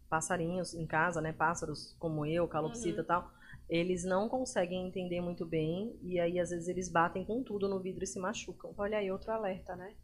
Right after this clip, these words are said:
Speaker 2: Pra quem
Speaker 1: Eles ma-,
Speaker 2: tem.
Speaker 1: eles se machucam muito, então tem que, assim, quem tem, tem que ter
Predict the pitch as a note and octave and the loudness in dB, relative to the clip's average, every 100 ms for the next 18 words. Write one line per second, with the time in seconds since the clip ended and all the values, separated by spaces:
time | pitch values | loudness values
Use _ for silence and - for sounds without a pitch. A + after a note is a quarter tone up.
0 | - F3 F3 F3 F#3 F#3+ F3+ F#3 F#3 F#3 | -8 -4 -2 2 2 2 0 0 0 0
1 | G3 - - A#3+ A#3 G3 F#3 F3 F3 F3 | 0 -4 -2 2 4 2 2 -2 -8 -8
2 | F3+ F3 F#3 F3+ F#3+ - E3 - F3+ G3 | -4 -4 -4 -6 -10 -10 -6 -4 -4 -2
3 | A3 B3 G3+ F#3+ A3+ A#3+ A3 G#3 G3 G#3 | 0 0 0 2 2 2 0 -2 0 2
4 | G#3 G3+ | 4 2